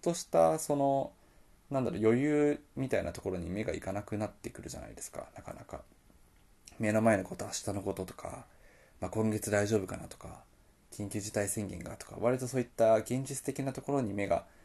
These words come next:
向きがちなので、そこをちょっとでも、なんか外れてもらえるような、なんかね、うん、余裕を感じられるようなものを持っていけたらなと思って。しかも、あんまりね、高価なもの持ってっても、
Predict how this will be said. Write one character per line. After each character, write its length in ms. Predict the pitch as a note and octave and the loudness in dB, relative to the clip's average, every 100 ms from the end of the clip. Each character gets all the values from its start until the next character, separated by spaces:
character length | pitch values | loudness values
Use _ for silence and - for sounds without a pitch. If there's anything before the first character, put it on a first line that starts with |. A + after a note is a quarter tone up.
| - _ - | -20 _ -10
向 60 | |
き 140 | - A#2 | 0 2
が 120 | A#2 | 2
ち 120 | - | 2
な 100 | A#2+ | 0
の 140 | G2+ F2 | 0 0
で、 280 | F2+ F2 | -2 -2
そ 120 | - - | -4 -2
こ 120 | F3 | -2
を 40 | |
ち 100 | F3+ | 0
ょ 40 | A3+ | -2
っ 20 | |
と 180 | - A2+ | 0 2
で 80 | F#2+ | 2
も、 240 | D#2+ - - - - | 0 -6 -14 -20 -14
な 100 | - | -8
ん 20 | G2 | -6
か 180 | - - - | -6 -8 -12
外 180 | A2 A2+ | -4 0
れ 120 | C3 | 0
て 180 | B2+ C3+ | 2 2
も 120 | B2+ | 2
ら 100 | B2+ | 2
え 80 | C3 | 2
る 80 | C3 | 2
よ 140 | C3 | 2
う 40 | F#2 | 2
な、 260 | D#2+ D2 - - _ _ - | 0 -4 -6 -20 _ _ -6
な 80 | A2+ | -4
ん 80 | |
か 120 | - F#2 | -4 -6
ね、 220 | F2 F2 - _ _ _ _ | -6 -8 -20 _ _ _ _
う 60 | F#2 | -6
ん、 240 | F2 F#2 - - G#2 | -4 -6 -14 -12 2
余 220 | A2 C#3 | 2 4
裕 160 | E3 E3+ | 2 0
を 100 | D#3+ | -2
感 300 | - D#3 D3 | -4 -4 -4
じ 80 | |
ら 160 | D3+ D3 | -2 0
れ 120 | D3+ | 2
る 60 | D#3 | 2
よ 120 | D3+ | 2
う 20 | |
な 220 | F#2+ E2 - _ - | 2 -2 -6 _ -12
も 140 | G#2+ G#2+ | -4 0
の 80 | |
を 280 | G2+ E2+ F2+ - | 0 0 -2 -4
持 80 | A#2 | -6
っ 20 | |
て 120 | A2+ B2 | -2 -2
い 20 | |
け 80 | C#3+ | 2
た 100 | C#3 | 0
ら 140 | F#2 | 0
な 160 | E2 E2 | -2 -2
と 100 | - | -4
思 80 | |
っ 40 | - | -10
て。 220 | - - - | -12 -14 -12
し 100 | - | 0
か 100 | G#2+ | 0
も、 260 | F#2+ E2+ - - - - | 2 -4 -10 -16 -16 -2
あ 80 | A2+ | 2
ん 60 | |
ま 80 | D3 | 4
り 100 | D#3 | 6
ね、 260 | D#3 G#2 - - C3 | 6 4 0 -18 0
高 120 | - D3+ | 4 4
価 120 | G#2 | 4
な 60 | |
も 160 | F2+ F2 | 2 0
の 80 | F2 | 0
持 100 | F2 | -2
っ 20 | |
て 120 | - | 0
っ 40 | G2 | -2
て 180 | - | -2
も、 260 | E2 C2+ - | -6 -6 -10